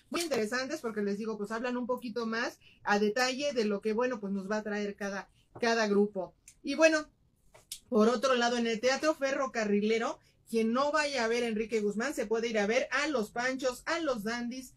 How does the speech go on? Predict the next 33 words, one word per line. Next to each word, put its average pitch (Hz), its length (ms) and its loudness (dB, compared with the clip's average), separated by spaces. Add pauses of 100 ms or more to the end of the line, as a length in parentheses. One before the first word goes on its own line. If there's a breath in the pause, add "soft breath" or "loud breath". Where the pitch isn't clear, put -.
(220 soft breath)
Los 214 240 0
Tecolines 302 840 -2
y 370 400 0
el 226 280 2
trío 277 460 -2
Los 190 280 -2
Santos. 202 520 0
Estos 214 260 -6
van 226 140 -4
a 220 60 -6
estar 214 200 -4
en 208 120 -2
el 190 160 -4
Ferrocarrilero. 226 960 -2 (440 soft breath)
Y 320 180 2 (100)
otro 311 560 0
gran 311 400 -4
concierto, 262 600 -4
Rolly, 220 280 -4
de 220 120 -4
allá 220 260 -2
vengo 214 380 -6
precisamente. 208 840 -4 (240 loud breath)
Fíjate 311 300 0
que 254 120 -2
se 247 80 -4
va 254 100 -2
a 254 60 -4
presentar 254 560 -2
Rodrigo 233 600 -2
de 226 120 -2
la 196 180 0
Cadena. 196 540 -2